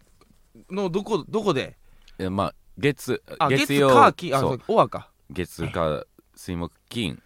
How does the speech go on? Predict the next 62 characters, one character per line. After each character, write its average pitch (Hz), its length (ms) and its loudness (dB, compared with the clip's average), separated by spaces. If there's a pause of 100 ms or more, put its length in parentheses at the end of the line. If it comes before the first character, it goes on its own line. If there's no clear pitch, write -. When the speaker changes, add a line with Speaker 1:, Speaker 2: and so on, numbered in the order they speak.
(360)
Speaker 1:
う 285 180 6
わ 269 840 8
ー、 - 80 -18
こ 247 180 -6
れ 254 180 -4
は。 247 240 6
Speaker 2:
仕 240 240 8
事 185 60 0
が 80 80 4
あ 76 40 4
り 73 80 -4
ま 73 140 -2
す。 92 300 -4 (120)
Speaker 1:
う 156 60 -8
ん。 151 260 -6 (120)
Speaker 2:
月 87 300 -6
曜 80 80 0
日 69 100 -6
に 65 60 -8
振 80 140 -8
ら 80 100 -4
れ 80 100 -6
る 76 80 -8
の 67 120 -8
か、 - 260 -14 (160)
Speaker 1:
う 185 80 -8
ん。 220 340 0
Speaker 2:
金 82 180 -8
曜 78 120 -6
日 73 60 -12
に 65 80 -10
振 78 80 -12
ら 73 100 -4
れ 73 80 -4
る 71 80 -8
の 67 100 -10
か、 64 300 -6
Speaker 1:
う 127 60 -14
ん。 127 200 -10
Speaker 2:
ど 85 80 -4
っ 73 40 -6
ち - 160 -12
の 87 100 -6
方 90 220 -4
が 80 100 -4
メ 76 140 -6
ン 76 60 -8
タ 78 100 -2
ル 73 60 -6
的 - 160 -14
に 69 140 -6
良 80 120 0
い 67 40 -2
で - 80 -8
し - 100 -14
ょ - 100 -12
う？ 165 40 -8
Speaker 1:
な 226 160 6
る 240 100 8
ほ 226 120 4
ど 226 100 6
ね。 262 380 -2